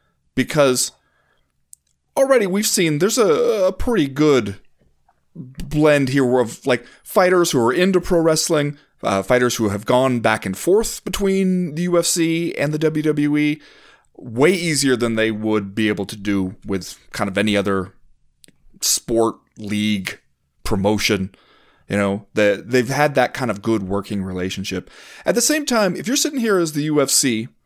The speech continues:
there's been this slowly simmering sports betting scandal that, uh, involving James Krause and his fighters. You were briefly taken off the board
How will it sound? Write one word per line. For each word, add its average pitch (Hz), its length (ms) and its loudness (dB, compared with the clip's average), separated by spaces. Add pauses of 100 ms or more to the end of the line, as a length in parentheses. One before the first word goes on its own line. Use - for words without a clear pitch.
(460)
there's 156 280 0
been 180 240 2
this 165 160 0
slowly 208 720 0
simmering 156 880 -2 (800)
sports 156 500 0
betting 123 540 2 (260)
scandal 104 680 0 (440)
that, 104 380 0
uh, 101 200 2
involving 110 480 0
James 107 280 0
Krause 98 360 -2
and 95 100 -8
his 92 180 -6
fighters. 92 420 -6 (340)
You 123 100 -2
were 120 80 0
briefly 160 480 0
taken 151 400 0
off 143 200 -2
the 101 80 -4
board 107 520 0